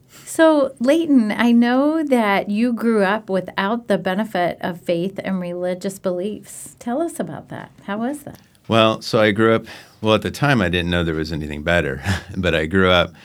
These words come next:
Speaker 2: my mom was what I'd call kind of a closet Christian. She didn't practice her faith outwardly, going to church and everything, because my dad saw Christianity as a weakness, and he had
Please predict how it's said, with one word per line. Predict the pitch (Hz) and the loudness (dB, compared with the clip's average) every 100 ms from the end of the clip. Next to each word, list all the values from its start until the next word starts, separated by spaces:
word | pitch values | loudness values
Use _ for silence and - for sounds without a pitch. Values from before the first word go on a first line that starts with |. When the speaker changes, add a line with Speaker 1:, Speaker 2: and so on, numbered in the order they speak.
| - - _ _ _ _ - | -20 -20 _ _ _ _ -2
Speaker 2:
my | 104 | 4
mom | 110 107 | 6 6
was | 98 95 | 4 2
what | 82 | 0
I'd | 73 | 0
call | - 82 | -2 -4
kind | 87 78 | 0 -2
of | 73 | -2
a | |
closet | - - 78 73 - | -4 -2 0 -2 -6
Christian. | 78 - - 73 | -8 -6 -10 -10
She | - | -10
didn't | 80 78 | -10 -6
practice | 78 - 76 - | -6 -6 -10 -12
her | - | -8
faith | - 73 | -8 -4
outwardly, | 73 - 73 76 | -4 -4 -8 -10
going | 73 | -10
to | 71 | -10
church | 71 76 69 | -8 -8 -8
and | 69 | -10
everything, | 71 76 73 | -10 -8 -8
because | 76 - 71 | -10 -10 -8
my | 71 | -6
dad | 71 71 71 69 - _ | -2 0 0 -4 -12 _
saw | - - | -6 -4
Christianity | 71 82 - 71 71 71 | -4 -6 -8 -6 -6 -6
as | 71 71 | -8 -10
a | 71 | -10
weakness, | 73 76 - 71 71 - | -10 -12 -8 -8 -8 -8
and | 69 76 | -8 -8
he | 76 | -8
had | 73 71 | -8 -8